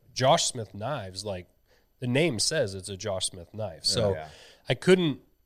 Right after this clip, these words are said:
Speaker 1: I couldn't hire anybody to help. Um, <clears throat> and I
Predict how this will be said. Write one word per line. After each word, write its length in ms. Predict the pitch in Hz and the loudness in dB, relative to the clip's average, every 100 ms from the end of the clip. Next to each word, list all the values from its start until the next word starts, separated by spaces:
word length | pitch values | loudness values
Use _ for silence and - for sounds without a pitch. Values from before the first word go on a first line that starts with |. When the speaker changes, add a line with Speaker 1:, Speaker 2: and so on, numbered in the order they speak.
| _ - | _ -8
Speaker 1:
I 60 | 120 | -2
couldn't 260 | - 165 | 2 2
hire 240 | - 143 147 | 2 2 2
anybody 340 | 143 135 135 | 0 -2 0
to 80 | 120 | 0
help. 440 | 117 117 113 - _ _ _ _ - | 2 2 0 -8 _ _ _ _ 2
Um, 400 | 120 113 104 101 _ | 6 6 2 -6 _
<clears throat> 680 | - - 170 65 64 _ - | -10 0 0 0 -6 _ 4
and 160 | 147 143 | 8 10
I 180 | 139 | 8